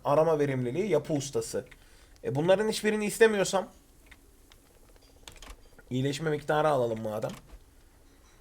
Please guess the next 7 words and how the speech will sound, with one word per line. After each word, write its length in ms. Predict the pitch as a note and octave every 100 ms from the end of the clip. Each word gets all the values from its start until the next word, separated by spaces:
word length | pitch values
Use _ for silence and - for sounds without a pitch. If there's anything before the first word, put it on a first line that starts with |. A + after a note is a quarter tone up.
| - -
Envanterimiz 760 | B2+ C3+ C#3+ C#3 D#3 C#3 C#3 B2+
güzel. 460 | C3 B2+ B2 D#3 G3 - - - - - _ - - _
İcat 500 | C3 C#3 C3 D#3 D#3
et, 200 | D#3 D3+
ürette 440 | C#3 C#3+ D3 D3 D#3
ne 140 | D#3
var? 380 | C#3 E3 - -